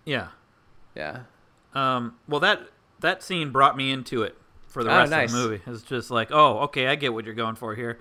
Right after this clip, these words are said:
Speaker 1: You're going for a weird thing. Okay, I like it."
Speaker 2: <laughs>
Speaker 1: Uh, uh,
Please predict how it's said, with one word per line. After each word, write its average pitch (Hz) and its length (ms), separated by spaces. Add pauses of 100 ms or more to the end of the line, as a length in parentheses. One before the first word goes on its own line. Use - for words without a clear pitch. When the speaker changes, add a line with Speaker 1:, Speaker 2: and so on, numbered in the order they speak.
(140)
Speaker 1:
You're 139 100
going 147 160
for 131 160
a 117 60
weird 131 380
thing. 104 240 (120)
Okay, 135 340
I 120 100
like 113 260
it." 104 80 (840)
Speaker 2:
<laughs> - 20
Speaker 1:
Uh, 117 380 (720)
uh, 120 240